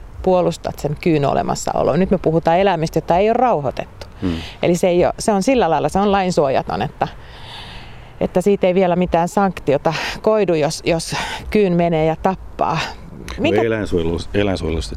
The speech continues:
Speaker 2: toki, että jos ei se tapahdu sit niin kun niin sanotusti siististi, niin kyllähän siitä, mutta kukapa niitä valvoo?
Speaker 1: Mut mikä on tehnyt susta tällaisen kyiden ystävän?
Speaker 2: Niin, no ei siis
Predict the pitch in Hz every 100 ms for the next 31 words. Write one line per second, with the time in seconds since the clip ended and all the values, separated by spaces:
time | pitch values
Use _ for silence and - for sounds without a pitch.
0 | - 76 - 76 - - 76 - 73 80
1 | 71 73 71 65 - 71 67 62 69 73
2 | - 92 87 82 85 - 67 65 - -
3 | 64 - - - 76 - 76 80 - -
4 | - - - - - - 95 92 95 90
5 | 85 78 - 67 - - - - - -
6 | - - - - - - 262 - 370 392
7 | 311 254 254 240 190 175 - 170 170 160
8 | 160 151 151 - - - - - - -
9 | - 254 185 143 - 165 151 - - -
10 | - - - - - - - - - -
11 | 185 120 69 120 139 127 135 120 147 131
12 | -